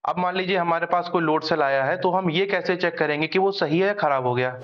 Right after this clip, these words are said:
किस तरीके से हम उसकी ट्रबल शूटिंग करेंगे, कैसे हम उसका resistance test लेंगे। दूसरे point पे हम बात करेंगे कि अगर मान लीजिए हमारे पास कोई load cell आता है, उसके चारों wire same color के हैं, चाहे वो red हो, black हो,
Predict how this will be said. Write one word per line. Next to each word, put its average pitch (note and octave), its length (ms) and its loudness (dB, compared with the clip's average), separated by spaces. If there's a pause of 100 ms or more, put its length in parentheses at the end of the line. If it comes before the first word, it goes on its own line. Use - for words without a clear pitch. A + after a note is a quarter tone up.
(680)
किस G3 220 -6
तरीके F#3 340 0
से F#3 120 0
हम F3 120 0
उसकी E3 200 0
ट्रबल C#3+ 260 0
शूटिंग D3 340 0
करेंगे, C#3+ 360 0
कैसे C#3 360 0
हम D#3+ 140 -2
उसका C#3+ 240 0 (400)
resistance C#3 540 -2
test D3+ 280 -2
लेंगे। C#3+ 300 0 (1040)
दूसरे F3 340 0
point G3 340 -2
पे G#3 60 2
हम F#3+ 120 0
बात F#3 260 0
करेंगे F#3 380 2
कि G3+ 140 0
अगर F3+ 240 0
मान E3+ 200 2
लीजिए E3 280 0
हमारे D#3 320 0
पास E3 260 0
कोई F3 220 0
load D3+ 240 0
cell D#3 180 0
आता C3+ 280 0
है, C3+ 160 -2 (220)
उसके F#3 380 -2
चारों F3 420 0
wire D#3+ 260 0
same E3 280 -2
color C3 260 0
के A#2+ 120 -2
हैं, G#2 220 -4 (460)
चाहे B2+ 160 -2
वो B2 140 -2
red C3 220 -2
हो, C3 200 0
black B2+ 360 0
हो, C3+ 220 -2